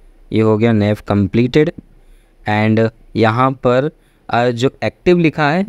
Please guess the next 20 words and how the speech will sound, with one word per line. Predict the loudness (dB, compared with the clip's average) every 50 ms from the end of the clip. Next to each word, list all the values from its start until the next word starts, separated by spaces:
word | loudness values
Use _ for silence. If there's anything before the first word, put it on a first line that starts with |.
| -4 -6
इसको | -6 -6 -2 -2 0 0
मैं | 0 0
कर | 0 -2 -2
देता | 0 0 -2 0 0
हूँ | -2 -2 -2 -4 _ _ _ -2
कंप्लीटेड। | -2 -2 0 0 0 -2 0 0 0 -2 -2 -4 -10 -14 -20 _ _ -20 _ _ -20 -20 -20 -20 -20 -20 -20 -20 -20 -20 -20 -20 -20 -20 -20 -20 -20 -20 -20 -20 -20 _ _ _ -20 -20 _ _ _ _ _ -20 -20 -20 -20 _ _ -20 -20 -20 _ _ _ _ -20 -10 -4
ओके, | -4 -4 0 0 -2 -2 _ -12 _ _ _ _ -4
now | -2 0 0 0 0 -2 -4 -6 _ -4 0
all | 0 0 0
set, | 0 0 -2 -2 _ _ _ _ _ -20 -20 -20 _ 0
ये | 0 2
तो | 2 2
हमारा | 0 0 0 -2 -2
पूरा | -2 0 0 0
सेट | 0 0 -4 -2 -2
हो | -2 -2
गया। | -2 -2 -4 _ _ _ _ -20 _ _ _ _ _ _
अब | -2 -2 -2
इसके | -2 -2 -2 -2 -2
बाद, | 0 -2 -4 -4